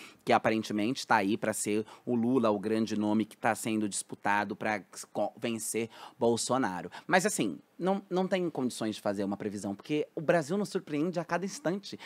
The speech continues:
A cada segundo a gente olha e fala, "Meu Deus, mas a gente não tava indo por aqui, o que que aconteceu?"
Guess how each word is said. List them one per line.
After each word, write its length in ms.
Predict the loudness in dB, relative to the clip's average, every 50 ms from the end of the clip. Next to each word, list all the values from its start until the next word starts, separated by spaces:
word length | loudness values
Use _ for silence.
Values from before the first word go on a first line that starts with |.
| -16 -8
A 80 | -8 -4
cada 200 | -2 0 0 0
segundo 380 | 0 -2 -2 0 0 2 2 2
a 40 |
gente 220 | 2 0 0 2 2
olha 160 | 2 2 2
e 20 | 0
fala, 220 | 0 0 0 0
"Meu 140 | 0 0 0
Deus, 180 | 2 2 2 2
mas 100 | 2 -2
a 140 | -2 -2
gente 140 | -2 -6 -6 0
não 60 | 0
tava 180 | 2 4 4
indo 80 | 2 4
por 100 | 4 4
aqui, 160 | 2 2 0
o 40 | -8
que 100 | -12 -12
que 60 | -12 -2
aconteceu?" 640 | 0 2 2 2 0 6 8 8 8 8 6 2